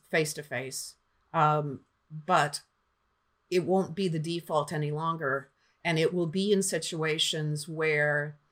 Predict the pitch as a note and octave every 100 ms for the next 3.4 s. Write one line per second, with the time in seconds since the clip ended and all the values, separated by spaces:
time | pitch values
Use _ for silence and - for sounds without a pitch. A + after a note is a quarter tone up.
0 | _ _ _ _ _ E3+ D#3+ E3+ D#3 D#3
1 | D3+ - F#3 F3+ F#3 E3+ D#3+ D#3+ F3 D#3+
2 | D#3+ D3+ - F3+ D3+ C#3+ - D#3+ D#3 D3+
3 | E3+ D3 D#3